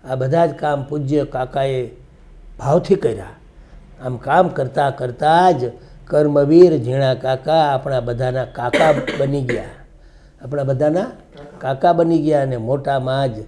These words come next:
ભળી ગયા. લો, આવી એક કડી છે આપણી પૂરી થઈ છે કે કર્મ જ્યાં ભાવથી થાય, શાંતિ પ્રસન્નતા ત્યાં ટકે, તટસ્થતા, ક્ષમતા કેવા ભભૂકે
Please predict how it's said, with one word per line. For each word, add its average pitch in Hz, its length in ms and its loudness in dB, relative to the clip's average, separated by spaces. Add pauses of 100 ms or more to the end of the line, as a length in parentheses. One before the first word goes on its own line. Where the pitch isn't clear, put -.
(1300)
ભળી 127 220 -2
ગયા. - 240 -16 (1700)
લો, 104 60 -14 (180)
આવી 120 180 -4
એક 113 160 -8
કડી 110 220 -10
છે 160 160 -4
આપણી 131 320 -2
પૂરી 127 340 -2
થઈ 160 220 0
છે 151 160 -4
કે 120 340 -4
કર્મ 208 320 6
જ્યાં 190 240 6
ભાવથી 165 440 6
થાય, 131 480 -2 (600)
શાંતિ 147 320 -2
પ્રસન્નતા 143 680 -2
ત્યાં 127 320 -8
ટકે, 127 560 -6 (600)
તટસ્થતા, 143 640 0
ક્ષમતા 143 560 -4
કેવા 139 360 -4
ભભૂકે 127 840 -4